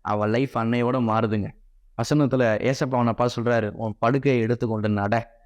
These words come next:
உன் படுக்கையை எடுத்துக்கொண்டு நட." அப்படின்னா என்ன? அத்தனை வருஷமா நடக்க முடியாம இருந்திருக்கிறான். அடுத்த அத்தனை வருஷமா,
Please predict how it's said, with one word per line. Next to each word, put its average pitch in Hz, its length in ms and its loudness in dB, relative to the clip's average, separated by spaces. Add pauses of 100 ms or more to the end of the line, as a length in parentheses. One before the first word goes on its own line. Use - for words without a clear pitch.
(220)
உன் - 200 -6
படுக்கையை 156 420 2
எடுத்துக்கொண்டு 139 360 0
நட." 120 240 0
அப்படின்னா 127 280 -2
என்ன? 127 400 0
அத்தனை 123 300 -2
வருஷமா 135 340 0
நடக்க 123 360 0
முடியாம 135 340 0
இருந்திருக்கிறான். 123 500 0 (280)
அடுத்த 123 340 -2
அத்தனை 127 300 -2
வருஷமா, 156 420 0